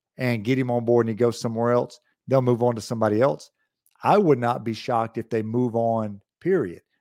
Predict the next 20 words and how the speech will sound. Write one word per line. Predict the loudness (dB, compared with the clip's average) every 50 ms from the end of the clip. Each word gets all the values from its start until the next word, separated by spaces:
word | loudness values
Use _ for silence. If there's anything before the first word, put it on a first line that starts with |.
| _ _ -2
Marcel | -2 -2 -2 0 0 0 2
Reed's | 2 0 0 -2 -2 0
already | 0 0 0 -2
committed, | -4 -8 -4 -2 -2 -2 -2 -4 -6 -8 _ _ _ _ _ _ _
high | _ -2 -2 -2
school | -2 -2 -4 -6 -4
quarterback | 0 -2 0 0 0 0 -2 -4 -4
coming | -8 -8 -6 -6 -6
in. | -6 -6 -6 -8 -12 _ _ _ _ _ _ _
If | -6 -6 -4 0
they | 0 0 0
decided | 0 -2 -6 -4 -2 0 0 0 0 -2 -6 -8
to | -8
sit | -6 -6 -6 -6 -4
back | -2 -2 0 0 -2 -4 -4 -6
and, | -4 -2
"Hey, | -2 0 0
let's | 0 0 -2 -2
just | -6 -8 -8 -2
wait. | 0 2 2 2 0 -4